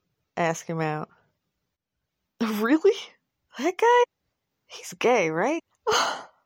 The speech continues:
"I mean, no offense to him." <laughs> "No, I didn't take it like that. It was just," <laughs> "You know,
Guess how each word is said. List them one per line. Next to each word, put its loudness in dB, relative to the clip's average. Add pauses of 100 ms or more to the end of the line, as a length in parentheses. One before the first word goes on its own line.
(240)
"I 2
mean, -2
no 4
offense -2
to -2
him." -6
<laughs> -20
"No, 4
I 4
didn't -10
take 2
it 0
like 0
that. 0
It 4
was -2
just," -4
<laughs> 2
"You 6
know, 2